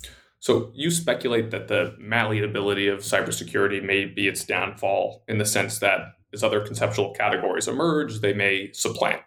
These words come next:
cybersecurity. This is something you were just talking about a few moments ago. On the other hand, um, one would suspect that cybersecurity increases in kind of at least symbolic importance,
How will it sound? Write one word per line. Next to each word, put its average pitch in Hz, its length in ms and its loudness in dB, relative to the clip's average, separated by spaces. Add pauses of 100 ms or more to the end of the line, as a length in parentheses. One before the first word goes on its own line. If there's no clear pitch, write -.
(180)
cybersecurity. - 640 -4
This - 160 -4
is - 100 2
something - 260 0
you - 100 -2
were - 80 -2
just - 180 -6
talking - 280 0
about - 160 0
a - 60 -12
few 104 120 0
moments - 280 -4
ago. - 360 0 (720)
On 123 100 -4
the 143 100 0
other 147 160 2
hand, 104 560 -2
um, 101 320 0
one 110 160 2
would 104 120 0
suspect 104 440 0
that - 100 -6
cybersecurity 101 840 2
increases 110 640 0
in 101 120 -6
kind 95 200 0
of - 220 -6
at 87 120 -2
least - 340 -4
symbolic 110 580 0
importance, 110 640 0